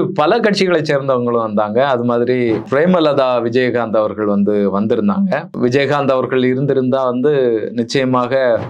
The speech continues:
அஹ், அவரே வந்து திருமணத்தை நடத்தி வச்சிருந்திருப்பாரு" அப்படின்னு சொல்லி பிரேமலதா அவர்கள் வந்து கிங்காங்க பார்த்து சொல்லியிருந்தாங்க. இப்படி நெகிழ்ச்சியான நிறைய சம்பவங்கள் நடந்தது. டி ஆர் அவர்கள்ட்ட வந்து கார்டு கொடுக்கும்போது அவர் ஒரு பட வாய்ப்பு அவருக்கு கொடுத்தது. இப்படி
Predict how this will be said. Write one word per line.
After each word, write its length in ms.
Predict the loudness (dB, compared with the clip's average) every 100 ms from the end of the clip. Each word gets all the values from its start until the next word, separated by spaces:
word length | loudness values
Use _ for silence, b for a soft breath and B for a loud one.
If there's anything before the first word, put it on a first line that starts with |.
| B B -4
அஹ், 100 | -2
அவரே 400 | 0 2 2 0
வந்து 220 | 0 -2
திருமணத்தை 460 | -2 -2 -2 -2 -2
நடத்தி 320 | -2 -2 -2
வச்சிருந்திருப்பாரு" 880 | -2 -2 -4 -4 -4 -2 0 0 0
அப்படின்னு 360 | 0 -2 -4
சொல்லி 640 | -2 0 0 0 0 -2 -2 0
பிரேமலதா 440 | 2 2 2 2
அவர்கள் 360 | 2 2 0 0
வந்து 580 | 0 0 2 2 0 -2 -4 -4
கிங்காங்க 400 | -2 0 0 0
பார்த்து 300 | 0 -2 -2
சொல்லியிருந்தாங்க. 580 | -2 0 0 0 -2 -4 -6
இப்படி 480 | -2 0 0 2 2
நெகிழ்ச்சியான 760 | 2 2 0 0 0 2 2 0
நிறைய 380 | 2 2 2
சம்பவங்கள் 500 | 0 0 0 0 0
நடந்தது. 500 | 0 -2 0 0 0 -2
டி 200 | 0 2
ஆர் 140 | 2 2
அவர்கள்ட்ட 480 | 2 2 0 0 0
வந்து 220 | 0 0
கார்டு 300 | 0 0 0
கொடுக்கும்போது 640 | 0 -2 -2 -2 0 2
அவர் 220 | 2 2
ஒரு 520 | 2 0 0 0 -2 -2
பட 220 | 0 2
வாய்ப்பு 440 | 2 0 0 0
அவருக்கு 580 | 2 2 0 0 -2 0
கொடுத்தது. 480 | -2 -2 -2 -2 -2
இப்படி 380 | -4 0 0